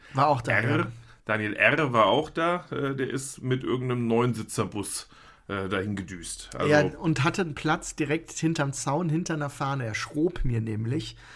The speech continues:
Speaker 1: ähm,
Speaker 2: Ah.
Speaker 1: über Instagram und, äh, da gratulierte ich ihm zur tollen Sicht.
Speaker 2: <laughs> Ja, aber er hat, er hat ein paar Aufkleber von uns geklebt. Das fand ich ganz nett.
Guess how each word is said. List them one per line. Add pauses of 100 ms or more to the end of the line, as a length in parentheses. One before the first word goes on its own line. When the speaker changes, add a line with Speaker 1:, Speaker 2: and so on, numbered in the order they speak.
(260)
Speaker 1:
ähm,
Speaker 2:
Ah.
Speaker 1:
über
Instagram
und,
äh,
da
gratulierte
ich
ihm
zur
tollen
Sicht. (240)
Speaker 2:
<laughs>
Ja,
aber
er
hat,
er
hat
ein
paar
Aufkleber
von
uns
geklebt.
Das
fand
ich
ganz
nett.